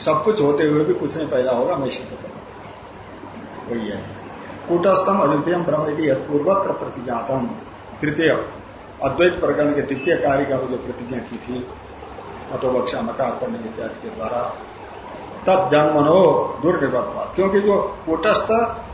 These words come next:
अद्वितीय है उसका जन्म होना संभव नहीं है। कूटस्थ है,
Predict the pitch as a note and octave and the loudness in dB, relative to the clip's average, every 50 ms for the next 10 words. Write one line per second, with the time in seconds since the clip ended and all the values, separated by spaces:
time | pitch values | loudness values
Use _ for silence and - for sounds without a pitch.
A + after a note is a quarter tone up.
0 | - - - B2+ C3+ C#3+ D#3 D3+ D#3+ G3+ G#3+ A3 G3+ F3 G#3+ G#3+ - F3+ E3 - | -12 -2 0 2 2 4 2 2 2 4 6 6 6 8 6 4 4 2 0 2
1 | - G#3 G3+ - G#3 F#3+ G3 G3 F3 D3 D#3 G3+ F#3 - - B2+ B2+ B2+ A#2 G2 | 0 0 2 2 2 2 2 2 2 2 2 0 0 0 0 0 -2 -4 -4 -6
2 | - - - - - - - - - - - - - - - - - - - - | -8 -12 -12 -14 -14 -14 -16 -16 -18 -18 -18 -18 -16 -16 -16 -18 -18 -18 -18 -18
3 | - - - - - - - - - - - - - - - - - - C3 B2 | -18 -18 -18 -18 -18 -16 -16 -16 -16 -16 -16 -16 -16 -16 -16 -16 -10 -10 -8 -2
4 | - E3+ F3 - - - D#3+ C3+ C3 A2 F#2+ - | 0 0 2 2 0 0 0 2 0 -2 -4 -6